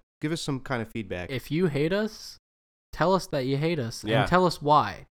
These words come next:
Speaker 2: Don't
Speaker 1: Yeah.
Speaker 2: just be like, "I hate you, you guys suck."
Speaker 1: Yeah, one s-, one half
Speaker 2: Tell us
Speaker 1: star.
Speaker 2: how we can improve.
Speaker 3: Mountain
Speaker 2: We'll,
Speaker 3: Dew
Speaker 2: we'll
Speaker 3: is
Speaker 2: take
Speaker 3: awesome.
Speaker 2: it into consideration.
Speaker 1: Mountain Dew is awesome.
Speaker 3: Mountain Dew is awesome.
Speaker 1: Um, if you've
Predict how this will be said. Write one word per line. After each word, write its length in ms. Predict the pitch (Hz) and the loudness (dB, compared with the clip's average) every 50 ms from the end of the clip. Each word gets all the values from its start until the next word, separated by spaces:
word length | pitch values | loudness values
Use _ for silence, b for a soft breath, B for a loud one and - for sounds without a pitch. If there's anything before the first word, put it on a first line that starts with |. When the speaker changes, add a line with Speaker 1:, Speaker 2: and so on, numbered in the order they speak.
| _ - | _ 0
Speaker 2:
Don't 240 | - 135 165 180 180 | 0 2 2 2 2
Speaker 1:
Yeah. 100 | 135 127 | 2 2
Speaker 2:
just 160 | - - - | 2 2 2
be 120 | - 151 143 | 2 2 4
like, 200 | 135 131 127 - - | 4 2 0 -2 -4
"I 100 | - 131 | -2 0
hate 220 | 131 143 151 151 | 4 6 4 4
you, 160 | 147 127 123 123 | 4 2 2 2
you 160 | 123 127 127 | 2 2 4
guys 220 | 127 127 117 117 | 4 2 2 2
suck." 560 | - - - - 143 135 127 - - - _ - | -2 -8 -4 2 4 4 4 2 0 -10 _ -6
Speaker 1:
Yeah, 220 | 120 120 110 98 - | -4 -4 -4 -4 0
one 180 | - 160 156 135 | 4 4 4 4
s-, 200 | 127 - - - - - | 2 -2 -8 -12 -10 -2
one 280 | 147 160 156 147 139 127 | 0 2 2 4 2 2
half 380 | 135 123 113 113 113 - - - | 0 0 -2 -2 -4 -6 -4 2
Speaker 2:
Tell 160 | 214 226 247 | 4 6 6
us 60 | 214 | 6
Speaker 1:
star. 140 | 202 233 226 | 6 6 6
Speaker 2:
how 60 | 226 | 8
we 100 | 220 220 | 6 6
can 160 | 208 - 202 190 | 4 2 2 2
improve. 520 | 180 160 - 190 175 135 120 123 - - - | 2 2 4 4 4 4 4 2 -2 -6 -2
Speaker 3:
Mountain 180 | 104 110 113 160 | 2 4 4 4
Speaker 2:
We'll, 60 | 160 | 4
Speaker 3:
Dew 120 | - - - | 2 0 0
Speaker 2:
we'll 140 | 170 180 180 | 0 0 2
Speaker 3:
is 60 | 185 | 4
Speaker 2:
take 80 | 202 196 190 | 4 4 4
Speaker 3:
awesome. 120 | - 160 | 4 2
Speaker 2:
it 40 | 143 | 2
into 200 | 143 143 151 156 | 2 0 0 0
consideration. 680 | - 143 131 - 139 127 123 113 107 104 107 - - - _ _ _ _ - | 0 -2 -2 -2 -2 -2 -2 -2 -4 -6 -8 -12 -16 -18 _ _ _ _ -12
Speaker 1:
Mountain 280 | 107 101 98 101 101 | -10 -8 -8 -6 -6
Dew 60 | 98 | -8
is 100 | 95 95 | -6 -6
awesome. 300 | 92 85 85 - - - - - | -6 -8 -8 -10 -14 -18 -12 -8
Speaker 3:
Mountain 200 | 98 98 95 92 | -8 -6 -6 -6
Dew 60 | 101 | -6
is 80 | 98 95 | -4 -2
awesome. 380 | 101 101 98 - 90 80 78 - _ _ _ _ - | -2 -2 -2 -2 -8 -12 -14 -16 _ _ _ _ -4
Speaker 1:
Um, 540 | 117 120 123 117 117 117 113 113 - - - - _ - - - - _ _ _ _ _ _ _ - | 0 2 4 4 4 2 0 -2 -4 -8 -10 -14 _ -18 -18 -18 -18 _ _ _ _ _ _ _ -8
if 120 | 135 120 110 | -8 -6 -4
you've 140 | 120 110 | -4 -6